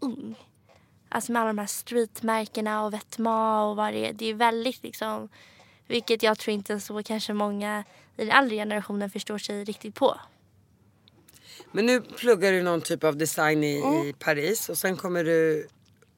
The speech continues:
Speaker 1: Så
Speaker 2: och
Speaker 1: det är, sen så det är två år i Paris, två år i New York. Och sen så får vi se om jag antingen så pluggar alla fyra år i Paris eller så åker jag till New York. Och sen efter det så är det väl dags att börja jobba.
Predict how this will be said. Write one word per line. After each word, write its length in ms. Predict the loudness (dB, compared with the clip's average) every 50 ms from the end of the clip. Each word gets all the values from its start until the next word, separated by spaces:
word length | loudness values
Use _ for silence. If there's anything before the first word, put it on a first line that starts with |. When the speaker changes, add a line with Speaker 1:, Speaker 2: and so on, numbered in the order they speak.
| _ -16 -8 -4
Speaker 1:
Så 140 | 0 2 4
Speaker 2:
och 100 | 4 4
Speaker 1:
det 60 | 4 2
är, 320 | -2 -6 -14 _ -16 -8
sen 220 | -2 0 0 2 0
så 120 | -2 -6
det 120 | -6 -4 -6
är 40 | -6
två 160 | -4 -4 -2
år 160 | 2 2 2
i 20 | 0
Paris, 380 | 0 -4 -4 -4 -4 -6 -8
två 140 | -8 -6 -4
år 60 | -4 -4
i 20 |
New 120 | -4 -4
York. 380 | 0 2 2 2 0 _ -8 -12 -12 -12 _ _ -20 -20 -20 -20 -20 _ _ -6
Och 180 | -2 -2 -2 2
sen 300 | 4 6 6 6 6 2
så 320 | -4 -4 0 0 0 -2
får 120 | -2 -6
vi 60 | -8 -6
se 240 | -2 0 2 2
om 100 | 4 4
jag 80 | 4 2
antingen 320 | 2 2 0 -2 -2 -2 -2
så 120 | -2 -6 -4
pluggar 340 | -2 -2 -2 0 0 0
alla 160 | 2 2 0 -2
fyra 320 | -2 -4 -4 -2 0 2
år 100 | 2 2
i 80 | 2 0
Paris 400 | 0 2 2 2 2 0 -2 -2
eller 220 | -2 0 -2 -2
så 320 | -4 -4 -4 -2 -4 -4 -6 -12 -20 -20 -20 -16 -6
åker 280 | -2 -2 -2 -2 -4 -8
jag 60 | -8
till 100 | -6 -8
New 100 | -8 -6
York. 400 | -4 -6 -6 -6 -10 -16 -16 -16 _ -20 -20 _ _ _
Och 120 | -10 -6 -2
sen 160 | -2 -2 -2
efter 200 | -2 -4 -6 -6
det 220 | -4 -4 -4 -4 -6
så 260 | -8 -10 -10 -8 -8
är 120 | -10 -10
det 60 | -10 -10
väl 160 | -12 -12 -12
dags 240 | -12 -14 -14 -16 -16
att 40 | -12
börja 340 | -12 -10 -10 -8 -8 -8 -8
jobba. 380 | -8 -8 -8 -8 -8 -10 -10